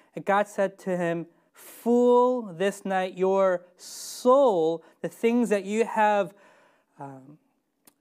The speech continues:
valued, made life about, your soul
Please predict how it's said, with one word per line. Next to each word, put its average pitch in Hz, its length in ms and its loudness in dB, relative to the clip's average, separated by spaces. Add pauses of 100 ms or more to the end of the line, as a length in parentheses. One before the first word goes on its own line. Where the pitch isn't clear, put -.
valued, 175 680 0 (200)
made 190 240 0
life 202 460 0
about, 175 520 0 (640)
your 202 220 2
soul 240 1200 2